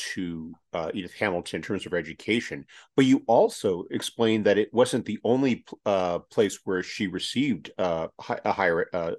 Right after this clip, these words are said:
a higher education. And I thought your, your, your description of her time in Germany was also interesting because it showed how challenging it was for women to get an education,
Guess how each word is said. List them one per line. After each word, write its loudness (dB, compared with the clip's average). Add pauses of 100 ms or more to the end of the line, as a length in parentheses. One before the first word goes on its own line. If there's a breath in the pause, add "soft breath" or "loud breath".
(260)
a -2
higher 0
education. -8 (260 loud breath)
And 4
I 6
thought 4
your, 4
your, 0
your 2
description -2
of -6
her -4
time -2
in -4
Germany 4
was -4
also 2
interesting -4
because -4 (340 loud breath)
it 4
showed 6
how 4
challenging -2
it -4
was -2
for -6
women 2
to -10
get 0
an -2
education, -4